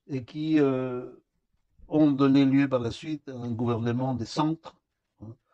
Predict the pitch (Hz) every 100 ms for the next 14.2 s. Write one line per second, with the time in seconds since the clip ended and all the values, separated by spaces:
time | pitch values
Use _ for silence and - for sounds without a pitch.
0 | _ _ _ _ _ 98 92 87 87 -
1 | _ - 95 104 104 110 110 101 82 80
2 | - - - 110 - 120 113 98 90 90
3 | _ _ _ _ 90 110 104 104 104 120
4 | 139 151 - _ _ _ _ _ _ -
5 | 127 131 120 - 131 135 147 143 123 117
6 | 120 - 120 120 _ _ _ _ - _
7 | - - - 151 - _ _ _ _ _
8 | _ _ _ _ _ _ _ _ _ _
9 | - 123 120 113 107 107 110 107 92 -
10 | 131 117 127 123 110 113 - 117 107 127
11 | 151 113 107 101 120 107 113 117 107 95
12 | - 98 104 104 98 110 95 110 95 98
13 | 98 127 131 _ _ _ _ - 113 98
14 | 107 139